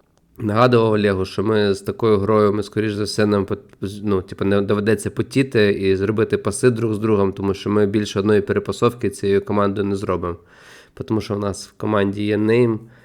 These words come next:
е, який просто в-, вибивається повністю із гри. От він зараз, е, тримає якусь позицію.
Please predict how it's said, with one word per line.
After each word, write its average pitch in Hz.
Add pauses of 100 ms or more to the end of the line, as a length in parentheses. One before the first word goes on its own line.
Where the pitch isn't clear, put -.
(580)
е, 92
який 95
просто 101
в-, 95
вибивається 104
повністю 98
із 98
гри. 110
От 104
він 101
зараз, 98
е, 98 (440)
тримає 104
якусь 95
позицію. 120